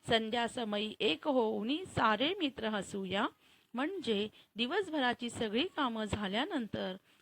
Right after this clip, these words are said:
सगळ्यांनी एकत्र यायचं आहे आणि दिवसभराचा थकवा घालवण्यासाठी एक विरंगुळा म्हणून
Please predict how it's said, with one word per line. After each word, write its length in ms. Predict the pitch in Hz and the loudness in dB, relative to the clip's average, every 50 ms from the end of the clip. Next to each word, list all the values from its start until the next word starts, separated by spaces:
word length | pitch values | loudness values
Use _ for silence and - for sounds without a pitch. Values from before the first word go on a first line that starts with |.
| _ _ - | _ _ -4
सगळ्यांनी 480 | 247 233 202 214 226 262 262 254 254 254 - - | -4 -2 0 0 0 0 0 0 -2 -2 -2 -2
एकत्र 440 | 196 185 - - 285 262 330 339 | -4 -4 -4 -4 -6 -4 -4 -2
यायचं 420 | 359 311 262 233 208 180 - 214 208 | -2 0 -2 -2 -4 -6 -6 -6 -4
आहे 300 | 202 190 190 190 196 196 - _ _ - - - _ - | -4 -4 -4 -4 -6 -8 -10 _ _ -20 -20 -20 _ -6
आणि 220 | - 220 214 214 | -4 -4 -4 -4
दिवसभराचा 760 | 202 208 208 214 294 320 277 262 262 247 233 226 220 - 233 226 - | -4 -4 -2 -2 -2 -2 0 0 2 2 2 2 2 0 -2 -2 -2
थकवा 360 | - 220 185 - 220 220 214 214 | -2 -4 -4 -2 0 0 0 0
घालवण्यासाठी 920 | 196 202 202 196 214 247 302 359 359 339 - - 226 208 - 208 196 202 196 - - - - - - | 0 0 0 0 2 0 0 0 -2 -4 -2 -2 -4 -2 -4 -6 -8 -8 -10 -12 -16 -20 -20 -6 -2
एक 240 | - 240 233 - 220 | -2 -2 -2 -2 -2
विरंगुळा 560 | 220 220 240 269 294 320 330 311 285 269 254 | -2 0 0 0 0 0 2 2 2 2 2
म्हणून 420 | 233 247 262 269 240 220 220 247 | 0 0 -2 -2 -2 -4 -6 -8